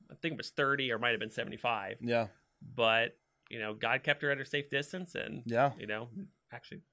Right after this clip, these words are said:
Speaker 1: I s-, read it on the news this morning, and
Speaker 2: Yeah.
Speaker 1: everybody was fine. But yeah, God's always at work
Speaker 2: Crazy.
Speaker 1: and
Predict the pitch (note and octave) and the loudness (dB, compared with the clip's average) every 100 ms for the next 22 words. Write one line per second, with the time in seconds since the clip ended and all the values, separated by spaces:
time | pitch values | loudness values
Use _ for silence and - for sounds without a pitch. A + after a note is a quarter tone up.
0 | _ - F3+ - - C3+ C#3 C3 A#2+ B2+ | _ -18 -16 -16 -2 4 4 4 0 -4
1 | D3 - - B2+ C3+ - G2+ A#2 A#2+ A#2+ | -4 -8 -6 -4 -4 -6 -6 0 2 4
2 | B2+ C3+ C3+ A2 - A#2+ A2+ C3 - _ | 4 2 0 -4 -8 -8 -8 -12 -18 _
3 | _ _ - C3+ C#3+ A#2+ C3+ D3+ C#3 D3+ | _ _ 2 4 6 4 4 4 4 4
4 | D3+ D3 B2 C#3+ D3+ A#2 F#2+ | 2 0 2 2 2 -2 -4